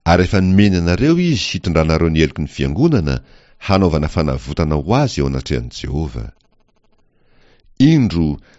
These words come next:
ny rantsy nampidirina tao anatin'ny fitoerana masina, koa tokony ho nihinana azy mihitsy teo amin'ny fitoerana masina ianareo, araka izay nandidiako."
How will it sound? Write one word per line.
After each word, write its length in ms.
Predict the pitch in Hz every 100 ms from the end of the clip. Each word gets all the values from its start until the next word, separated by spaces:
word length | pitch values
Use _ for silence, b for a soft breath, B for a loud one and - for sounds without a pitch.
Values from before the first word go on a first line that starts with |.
| b
ny 220 | 76 85
rantsy 400 | 85 123 156 -
nampidirina 520 | 104 90 - 92 87
tao 120 | 82 85
anatin'ny 320 | 82 - 78
fitoerana 460 | 80 - 82 78
masina, 640 | 80 120 151 - 80 69 65 - b b b b b
koa 160 | - 127
tokony 300 | - 104 110
ho 80 | 120
nihinana 480 | 113 101 90 85 98
azy 120 | 80 73
mihitsy 400 | 76 113 175 -
teo 160 | - 87
amin'ny 140 | 78
fitoerana 380 | - 90 78 71
masina 320 | 76 135 - 135
ianareo, 400 | 127 120 165 135 - b b b b
araka 320 | - 85 76 73
izay 180 | 76
nandidiako." 600 | 71 67 - - - -